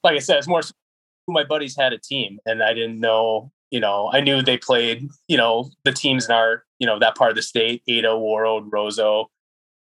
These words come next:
uh, Crookston, you know, Bemidji, you know, uh,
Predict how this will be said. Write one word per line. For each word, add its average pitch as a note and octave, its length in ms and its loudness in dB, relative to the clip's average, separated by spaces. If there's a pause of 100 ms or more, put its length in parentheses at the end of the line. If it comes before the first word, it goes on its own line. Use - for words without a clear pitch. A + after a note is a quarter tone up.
(160)
uh, G2+ 280 0
Crookston, A2+ 920 0
you A2+ 80 -12
know, G#2 340 0
Bemidji, G#2+ 880 -2
you A#2 80 -6
know, G#2 340 0 (200)
uh, C3 140 -4